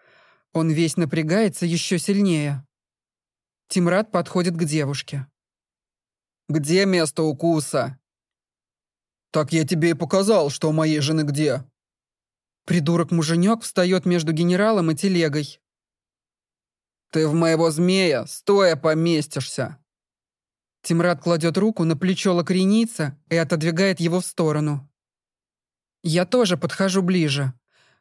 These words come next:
Платье слегка задралось, и чуть выше щиколотки виден крохотный шрам в виде звезды. Тимрад берёт лакренийца за воротник,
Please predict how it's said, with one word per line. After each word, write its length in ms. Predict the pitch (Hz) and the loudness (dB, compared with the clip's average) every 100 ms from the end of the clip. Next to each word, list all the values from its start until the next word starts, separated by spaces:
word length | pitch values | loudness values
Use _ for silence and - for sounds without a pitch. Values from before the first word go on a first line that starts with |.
| _ _ _ _ | _ _ _ _
Платье 420 | - 170 240 - 165 | -2 0 0 0 -4
слегка 380 | 180 - 196 | -2 -2 -2
задралось, 720 | 180 185 196 196 156 135 - _ - | 0 0 0 2 0 -4 -8 _ -4
и 120 | 165 | -2
чуть 220 | 190 165 | -2 0
выше 300 | 180 190 - | 2 0 0
щиколотки 640 | 170 - 247 190 160 - | -2 -2 -2 0 -2 -2
виден 320 | 160 180 175 | -2 0 0
крохотный 480 | 175 180 175 180 202 | 0 0 -2 0 -2
шрам 360 | 202 226 202 160 | 0 0 0 0
в 40 | |
виде 180 | 165 160 | -2 -2
звезды. 540 | 165 185 202 156 139 135 _ _ _ _ _ _ _ _ _ _ | -2 -2 0 -2 -4 -8 _ _ _ _ _ _ _ _ _ _
Тимрад 360 | - 175 180 202 | -2 0 2 2
берёт 320 | 165 170 170 | 0 0 0
лакренийца 600 | 170 - 175 180 208 175 | 0 0 2 2 0 0
за 120 | 156 | -2
воротник, 560 | 165 185 185 165 151 - | 0 0 0 -2 -4 -8